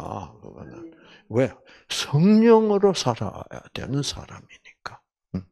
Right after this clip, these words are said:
그래서 여러분, 그죠? 그러니까, 어,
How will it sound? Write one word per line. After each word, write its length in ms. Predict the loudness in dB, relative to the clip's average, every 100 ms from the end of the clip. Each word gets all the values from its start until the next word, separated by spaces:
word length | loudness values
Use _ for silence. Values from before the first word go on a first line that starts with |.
| _ -20 -20 -20 _ _
그래서 400 | -14 -14 -14 -18 -18 _ -20 -20 _ _ _
여러분, 220 | -20 -20 _ _ _ _ _ _ _ _ _ _ _
그죠? 260 | -20 -20 -20 _ _ _ _ _ -14
그러니까, 460 | -12 -6 -8 -8 _ _ _ _ -14
어, 140 | -12